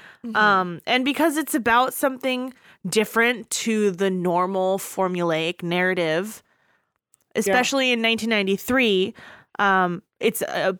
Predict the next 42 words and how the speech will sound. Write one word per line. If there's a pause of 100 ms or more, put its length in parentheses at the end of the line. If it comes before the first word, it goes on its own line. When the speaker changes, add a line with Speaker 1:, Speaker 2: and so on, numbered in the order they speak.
Speaker 2:
black
cast.
So
the
Speaker 1:
Mm-hmm.
Speaker 2:
backdrop
of
the
things
that
these
people
go
through (800)
are (1600)
things
that
you
don't
talk
about
in
your
everyday
life,
especially
if
you're
not
black.
It's
something
that
people
don't
even
think
Speaker 1:
Well,
Speaker 2:
about. (320)
Speaker 1:
well,
it's, (160)
it's,